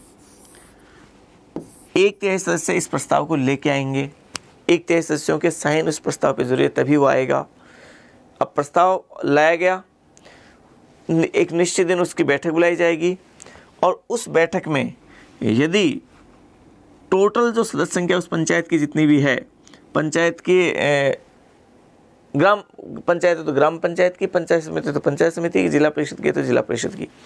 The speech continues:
टोटल जो सीटें हैं, टोटल जितने भी सदस्य संख्या है, उसके यदि तीन चौथाई बहुमत से यह प्रस्ताव पारित हो जाता है तो सरपंच या प्रधान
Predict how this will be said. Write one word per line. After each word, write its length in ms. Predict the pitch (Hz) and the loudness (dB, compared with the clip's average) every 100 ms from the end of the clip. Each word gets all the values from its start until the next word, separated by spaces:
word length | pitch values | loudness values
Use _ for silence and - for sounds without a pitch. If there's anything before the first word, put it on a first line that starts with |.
| - - - - _ - | -20 -20 -20 -20 _ 0
टोटल 320 | 180 190 233 | 2 4 2
जो 100 | 226 | 0
सीटें 280 | 180 160 170 | 0 0 0
हैं, 120 | 175 | -2
टोटल 380 | 175 160 180 165 - | -2 -2 0 -2 -4
जितने 220 | 147 156 | -6 -2
भी 60 | 160 | -2
सदस्य 340 | 139 135 - | 0 -4 -4
संख्या 340 | 131 139 127 127 | -4 -2 -2 0
है, 280 | 151 208 - _ - - - - - - 180 | 0 -2 -8 _ -20 -20 -20 -16 -16 -2 0
उसके 400 | 220 - 226 220 | 0 0 2 4
यदि 260 | 175 180 196 - | 4 2 -2 0
तीन 360 | 180 214 240 | 2 4 2
चौथाई 600 | 220 175 170 180 156 139 - _ _ - - | 0 0 0 0 0 -2 -8 _ _ -20 -16
बहुमत 500 | - - 139 151 160 | -10 -2 -2 0 -2
से 260 | 156 120 - - - - _ - | -2 -4 -4 -12 -16 -20 _ -6
यह 220 | 131 151 165 | 0 2 0
प्रस्ताव 460 | - 139 - 143 | -4 -6 0 0
पारित 400 | 143 127 131 - | 2 -2 -2 -2
हो 100 | 143 | 0
जाता 280 | 143 131 107 | 0 -2 -2
है 220 | 139 175 220 - - - - - - - - - | -2 -2 -6 -14 -20 -20 -20 -20 -20 -20 -12 -2
तो 240 | 180 214 - _ _ - - - - - - | -2 -2 -10 _ _ -16 -16 -20 -20 -20 -18
सरपंच 760 | - 120 - 156 170 - - - - _ - - - | -6 -6 -2 -6 -4 -8 -10 -16 -20 _ -20 -20 -8
या 180 | - 151 - _ _ _ | 0 0 0 _ _ _
प्रधान 480 | 120 120 139 175 190 | -4 0 0 0 -6